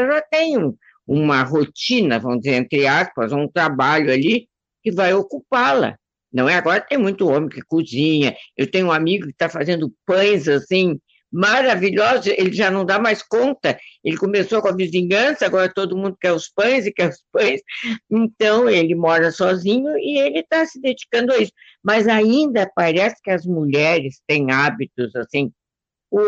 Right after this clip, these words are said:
homem talvez tenha hábito igual ou até maior de leitura, isso sim, né? Eu tenho muito,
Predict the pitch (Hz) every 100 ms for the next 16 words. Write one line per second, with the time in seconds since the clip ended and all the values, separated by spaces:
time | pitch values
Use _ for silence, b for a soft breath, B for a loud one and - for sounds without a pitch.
0 | 214 220 247 247 240 202 190 202 151 151
1 | - 165 143 143 151 175 156 165 160 151
2 | 147 160 185 202 220 - 175 160 120 123
3 | 143 - 196 - 185 147 _ _ _ 120
4 | 180 - _ _ _ _ _ - - 151
5 | 147 147 180 185 165 120 82